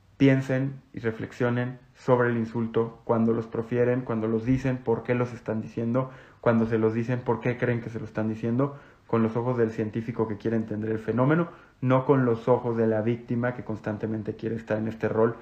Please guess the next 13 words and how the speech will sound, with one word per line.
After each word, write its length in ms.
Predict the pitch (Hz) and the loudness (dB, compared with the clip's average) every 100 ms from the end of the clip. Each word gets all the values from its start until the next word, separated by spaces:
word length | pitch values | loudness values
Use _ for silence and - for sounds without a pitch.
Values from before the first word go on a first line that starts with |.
| - _ - | -16 _ 0
de 140 | 113 | 4
dominación 600 | 107 107 107 107 107 110 | 4 2 0 -2 -4 -4
o 60 | 110 | -4
sometimiento 680 | 107 101 - 101 98 107 113 | -4 -8 -8 -8 -8 -6 -8
social. 460 | - - 117 - - - - _ | -10 0 2 2 -4 -20 -20 _
Esa 160 | 147 139 | -2 0
es 80 | 135 | 4
la 140 | 120 | 4
primera 340 | 120 117 123 123 | 4 2 2 2
cosa 200 | 113 117 | -2 -4
que 80 | |
les 140 | 110 104 | -6 -6
invitaría. 540 | 104 101 98 113 117 | -6 -6 -2 -2 -2